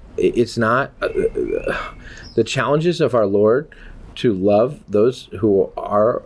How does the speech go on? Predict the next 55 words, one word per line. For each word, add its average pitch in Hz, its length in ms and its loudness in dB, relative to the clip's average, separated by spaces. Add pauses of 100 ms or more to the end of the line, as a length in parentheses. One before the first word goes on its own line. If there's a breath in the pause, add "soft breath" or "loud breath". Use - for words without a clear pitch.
(100)
have 104 240 -4
been 110 240 2
our 92 320 0
enemies 170 540 0
isn't, 107 260 -2
uh, - 300 -4 (440)
uh, 92 60 -6
those 160 220 -2
are 190 80 0
not 147 240 0
challenges 127 560 -2
that 110 180 2
are, 98 360 2
you 123 120 -4
know, 113 100 2
sort 101 220 0
of 95 60 -4
just 95 180 -4
vapid 101 500 -2
kind 98 200 -2
of 92 120 -2 (420 loud breath)
sayings 120 440 -2
for - 160 0
a 87 60 0
calendar. 120 480 0
They're 104 180 2
extremely 113 640 0
difficult 98 600 0 (560 loud breath)
rules 113 460 2
for - 160 -2
Christian 110 480 -2
living 131 500 0 (380 loud breath)
that 107 160 2
are 104 160 4
life-giving 104 720 0
only 120 320 2
because 113 360 -2
they're 117 120 2
life-surrendering. 117 880 -2
You 110 120 -4
know, 113 140 2
"Unless 120 280 0
a 120 60 0
grain 120 240 0
of 104 100 0
wheat 131 160 0
should 110 160 -4
fall," 160 240 0
so 113 180 0
to 92 60 -2
speak, 113 300 -2
is 104 100 0
not, 107 300 -2
you 131 100 0
know, 101 220 2